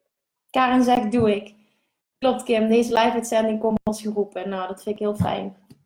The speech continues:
om te horen. Dus ja, dit wilde ik eventjes delen. Laat het eventjes inzinken. Als je later instapt, dan kijk hem eventjes terug.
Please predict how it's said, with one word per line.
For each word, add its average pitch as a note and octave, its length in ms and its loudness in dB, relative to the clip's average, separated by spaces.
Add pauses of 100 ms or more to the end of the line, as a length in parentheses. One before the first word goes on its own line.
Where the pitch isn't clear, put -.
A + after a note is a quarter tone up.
(460)
om G#3 160 2
te G#3 100 -6
horen. F#3 480 -4 (1120)
Dus C4+ 180 -2
ja, D#4+ 200 4 (400)
dit C#4 140 -2
wilde D4+ 200 4
ik A#3+ 60 0
eventjes G#3+ 340 0
delen. A3 640 -2 (1700)
Laat D4+ 160 2
het E4 100 -2
eventjes D4+ 280 0
inzinken. E4+ 580 0
Als C#4 200 -4
je C4 60 -6
later C#4+ 340 2
instapt, C4+ 420 -2
dan A#3 340 -4 (960)
kijk D4+ 200 0
hem C#4+ 100 -4
eventjes A#3 340 -4
terug. D#4+ 400 -2